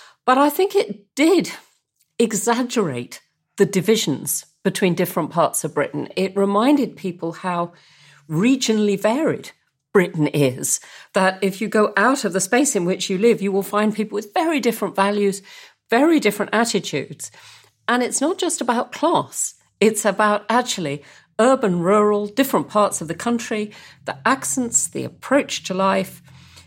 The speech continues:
the entertainment and social life, the food that you eat, these things are hugely different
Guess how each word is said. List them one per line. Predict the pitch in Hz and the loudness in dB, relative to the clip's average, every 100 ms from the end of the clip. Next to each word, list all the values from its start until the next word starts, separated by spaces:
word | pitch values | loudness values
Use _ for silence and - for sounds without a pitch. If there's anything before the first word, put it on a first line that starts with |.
| _ - | _ -6
the | 170 139 123 117 - - _ _ _ 233 | -4 -2 -6 -10 -16 -20 _ _ _ 0
entertainment | 262 262 - 226 214 214 214 208 | 0 -2 0 2 2 2 0 0
and | 135 | -2
social | - 247 240 - 214 | 2 4 4 4 4
life, | 208 202 196 196 - 208 - | 4 4 4 0 -6 -8 -6
the | - | -6
food | 156 - 302 294 | -4 2 4 4
that | - 160 | 0 -2
you | 165 | -2
eat, | 170 - | -4 -2
these | 247 226 | -2 0
things | 220 196 | -2 -2
are | 156 | -4
hugely | 131 - 226 240 233 226 - 196 | -6 -6 -2 0 0 -2 -4 -2
different | 190 - 131 - | -2 -2 -6 -6